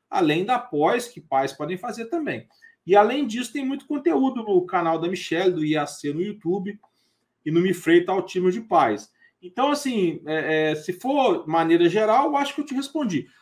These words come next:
Agora, se for maneira ge-, mais específica,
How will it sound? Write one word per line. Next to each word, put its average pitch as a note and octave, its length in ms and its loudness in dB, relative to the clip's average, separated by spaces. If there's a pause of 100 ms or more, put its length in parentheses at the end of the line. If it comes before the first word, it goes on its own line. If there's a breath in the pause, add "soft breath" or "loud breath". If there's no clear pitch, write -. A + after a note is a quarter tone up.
Agora, G3 280 6
se G#3+ 160 -2
for D4 180 0
maneira A3 360 4
ge-, E3 260 -6
mais G#3+ 280 2
específica, G3+ 800 0